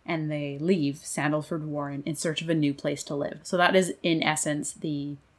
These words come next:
beginning impetus of the book, is that they're looking for a place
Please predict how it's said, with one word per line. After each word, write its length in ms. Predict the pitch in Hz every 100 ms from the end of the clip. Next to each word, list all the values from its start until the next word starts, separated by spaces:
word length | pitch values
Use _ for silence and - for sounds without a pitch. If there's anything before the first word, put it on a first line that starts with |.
| -
beginning 580 | 180 170 165 147 147 143 _ _ -
impetus 460 | 175 151 151 131
of 160 | - 151
the 80 | 147
book, 380 | 135 92 - -
is 260 | 160 170 147
that 180 | - -
they're 140 | 165
looking 400 | 175 170 165 165
for 240 | - 160 160
a 80 | 160
place 420 | 165 143 -